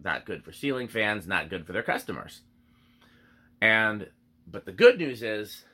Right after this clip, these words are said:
that the investors lost on everything but a technicality. They won on a technicality,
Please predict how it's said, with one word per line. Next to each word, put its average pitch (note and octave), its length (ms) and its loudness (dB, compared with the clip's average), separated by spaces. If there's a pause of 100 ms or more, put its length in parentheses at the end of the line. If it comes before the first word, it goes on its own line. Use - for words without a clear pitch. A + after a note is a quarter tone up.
(100)
that - 100 -20
the A2+ 80 -12
investors A#2+ 640 -4
lost A2+ 560 -2
on - 240 -6
everything B2+ 460 -2
but G2+ 120 -4
a F2+ 60 -6
technicality. B1 720 -10
They B1+ 140 -14
won A#2+ 280 2
on F#3+ 120 6
a F#3+ 60 2
technicality, A2 880 -2